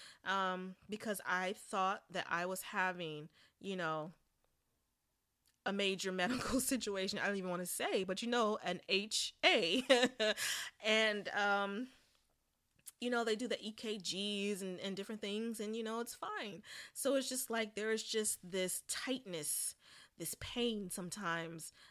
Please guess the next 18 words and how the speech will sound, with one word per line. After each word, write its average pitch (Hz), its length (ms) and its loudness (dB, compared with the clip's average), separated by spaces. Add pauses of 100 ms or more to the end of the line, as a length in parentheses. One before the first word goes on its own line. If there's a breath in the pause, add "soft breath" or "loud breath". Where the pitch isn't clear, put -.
(160 loud breath)
um, 175 260 -2
that 175 160 -2
I 175 220 -4 (240)
would 254 180 0
have. 160 500 -2
And, 170 240 -6 (120)
and 175 380 -4 (540 loud breath)
I 254 120 -2
remember 202 320 0
s-, - 320 -4 (240)
this - 140 -6
was 180 160 -8
years 254 280 -6
ago. 156 280 -4
It 240 120 -6
would 226 140 -8
be 160 120 -6
like, 135 460 -10